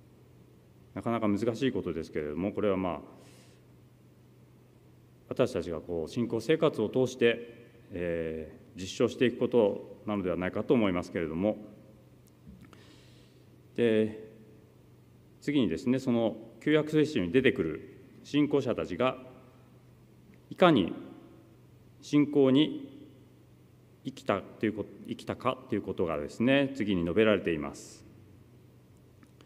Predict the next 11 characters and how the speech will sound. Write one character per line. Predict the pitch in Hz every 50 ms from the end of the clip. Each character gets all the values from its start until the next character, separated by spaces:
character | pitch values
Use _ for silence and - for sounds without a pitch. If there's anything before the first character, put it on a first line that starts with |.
| - - - - - - - - - - - - - - - - -
え | 95 98 95 90 87 87 85 82 82 - - - - - - - - - - - - - - - - - - - - - - - - - - - - - - - - - - - - - - - - - - - - - - -
ー、 | -
ア | 120
ベ | 117 120 95
ル、 | 82 78 76 - - - - - - - - - - - - - - - - - - - - - - - - - - - - - - - - - - - - - - - - - - - - - - - - - - - - - - - - - - - - - - - - - - - - - - -
そ | - 101 87
し | - -
て | - - 104 107 110 107
エ | 120 135
ノ | 131 -
ク、 | - - - - - -